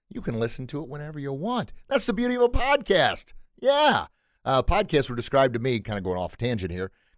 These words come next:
'cause when I first started doing this, I said, "How do I explain a podcast?" And people said, "Think of it this way. It's like Netflix, but audio."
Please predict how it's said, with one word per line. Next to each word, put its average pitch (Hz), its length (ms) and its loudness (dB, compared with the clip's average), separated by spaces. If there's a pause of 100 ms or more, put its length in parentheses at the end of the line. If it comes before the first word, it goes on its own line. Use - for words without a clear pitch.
'cause 98 260 -6
when 95 140 -12
I 92 100 -12 (120)
first 98 180 -6
started 92 260 -6
doing 131 280 0
this, 101 200 -8
I 104 40 -8
said, 113 160 -10
"How 175 100 -6
do 226 100 0
I 113 60 0
explain 117 280 -8
a 120 40 -8
podcast?" - 680 -12 (440)
And 101 80 -10
people 117 180 -4
said, 113 220 -6 (160)
"Think 220 140 -6
of 185 60 0
it 117 60 -8
this 113 200 -4
way. - 180 -16 (380)
It's 107 160 -2
like 120 180 0
Netflix, 117 840 -4 (400)
but 143 180 -6
audio." 139 500 -2